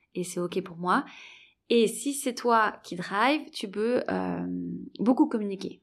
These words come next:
en fait, pour expliquer ce qui se passe, et cetera. Et c'est pas un dû, hein, que l'autre accepte. Il a le droit de dire, non, ça me plaît pas, on est d'accord.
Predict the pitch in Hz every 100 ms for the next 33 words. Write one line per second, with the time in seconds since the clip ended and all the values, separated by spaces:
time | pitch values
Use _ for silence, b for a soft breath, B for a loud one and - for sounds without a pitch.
0 | - 170 - - _ - 190 185 180 180
1 | - - - 180 185 - - - - _
2 | B B B B B B - 226 233 -
3 | 233 285 294 - 196 196 196 302 233 202
4 | 185 196 196 - - 190 - - 180 180
5 | 175 254 214 185 208 196 240 190 180 160
6 | 175 226 302 - _ - 180 180 175 180
7 | 180 -